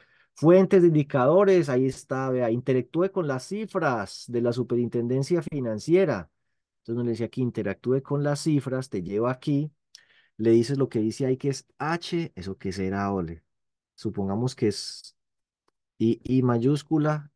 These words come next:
M, Y minúscula, ocho G. No soy un robot, vea, ya le tocó uno certificar que uno no es un robot.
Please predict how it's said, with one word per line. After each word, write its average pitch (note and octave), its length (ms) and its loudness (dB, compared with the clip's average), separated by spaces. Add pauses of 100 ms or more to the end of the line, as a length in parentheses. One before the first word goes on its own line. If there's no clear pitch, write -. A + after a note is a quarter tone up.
(120)
M, G2+ 300 -4
Y G#2+ 260 0
minúscula, C#3 960 -2 (120)
ocho C3+ 640 -2 (320)
G. C#3+ 400 0 (1160)
No A#2+ 420 -6
soy C#3 400 -4
un C#3 260 -6
robot, C3 360 0
vea, G#2 100 -4
ya F#2 100 -4
le G2+ 80 -6
tocó A2 140 -8
uno G#2+ 100 -6
certificar G2+ 460 -8
que G#2+ 100 -8
uno G#2+ 80 -4
no G#2 60 -2
es G2+ 80 -6
un G2+ 80 -6
robot. G2 260 -2